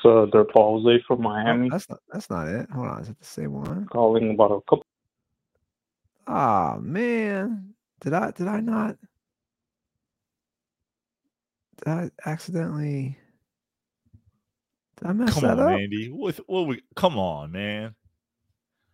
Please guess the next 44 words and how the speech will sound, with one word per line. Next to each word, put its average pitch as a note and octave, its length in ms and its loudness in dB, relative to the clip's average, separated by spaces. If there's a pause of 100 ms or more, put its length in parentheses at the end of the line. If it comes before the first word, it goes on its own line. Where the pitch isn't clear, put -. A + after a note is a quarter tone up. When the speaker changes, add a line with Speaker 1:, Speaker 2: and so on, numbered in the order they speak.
(1200)
Speaker 2:
Did - 160 -10
I, F#3 120 -2
did F#3 160 -2
I B3+ 100 0
mess B3+ 260 -2
that A3 220 2
up? B3+ 260 -2 (280)
Hold B2+ 260 6
on. - 200 -6 (1160)
Let F3 40 -4
me E3 60 -2
see D3 140 -2
if B2 80 2
I G2 80 4
can F2+ 180 -4
load - 240 -6
this - 300 -14 (300)
on D#2+ 120 -6
the - 60 -14
spot. - 400 -10 (580)
Yeah, G2 200 0
I A#2+ 40 4
accidentally C3 380 2
load-, F#2+ 400 2
did A#2+ 140 -2
I C#3 60 2
load D3 180 0
the C#3 40 -6
same D3 220 0
file C3 320 0
twice, D3 500 0
or - 60 -4
did G2+ 120 2
I, F2 100 2 (180)
did F#2 140 -2
I D#2+ 100 -4 (280)
do F2+ 180 0
it D#2 240 -4
wrong E2 380 -4
in, C#2 140 -10 (360)
in - 60 -14
the - 40 -14
back - 340 -10
end? - 280 -14